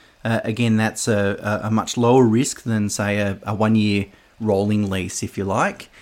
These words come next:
Uh, longer leases typically, uh, are more attractive to investors. Uh, if the building, uh, has multiple tenants, so if it's a, if it's an office building, quite often,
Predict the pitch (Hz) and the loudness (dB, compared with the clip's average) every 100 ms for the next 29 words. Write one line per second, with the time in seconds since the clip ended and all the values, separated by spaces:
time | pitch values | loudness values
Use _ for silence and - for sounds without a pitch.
0 | - - _ - 113 113 127 143 139 123 | -20 -20 _ -2 0 2 4 4 4 4
1 | 117 107 117 104 - - 175 160 127 110 | 4 2 0 -2 -4 -6 -4 -2 -4 -2
2 | 98 131 214 - _ _ - 104 104 101 | -2 -2 -2 -8 _ _ -8 -4 -2 -2
3 | - 113 113 107 104 110 95 107 92 - | -2 0 2 2 0 -4 -6 -6 -8 -6
4 | 107 98 98 101 - 104 95 95 - - | -6 -4 -4 -6 -6 -6 -6 -8 -12 -14
5 | - - _ - 135 - 160 160 - 147 | -20 -20 _ -2 -2 2 2 2 0 2
6 | 143 135 139 123 139 160 175 135 190 294 | 4 4 0 0 6 6 6 4 4 0
7 | - 113 110 107 104 - - 123 107 120 | -2 0 2 2 0 -4 -2 0 2 4
8 | 143 - 131 123 190 - 117 107 113 107 | 2 0 -6 -2 -2 -2 -2 -4 -6 -8
9 | - 110 120 120 107 110 - 110 - 143 | -6 -4 -4 -6 -6 -6 -8 -8 -6 -6
10 | - 151 170 220 294 - - - _ - | -2 -2 -2 -2 -4 -10 -20 -20 _ -2
11 | 160 156 156 156 127 120 117 | 2 4 4 4 4 4 2